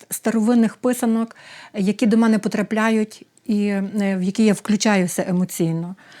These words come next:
Надихають роботи інших писанкарів. Є такі, м, е, майстри,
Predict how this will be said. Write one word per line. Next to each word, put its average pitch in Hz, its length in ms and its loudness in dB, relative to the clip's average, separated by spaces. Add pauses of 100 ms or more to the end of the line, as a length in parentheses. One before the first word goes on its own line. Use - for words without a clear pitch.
(680)
Надихають 220 720 4
роботи 240 340 2
інших 226 340 2
писанкарів. 190 720 -2
Є 196 260 0
такі, 220 400 -4
м, 208 340 -4
е, 196 400 -2
майстри, 226 720 0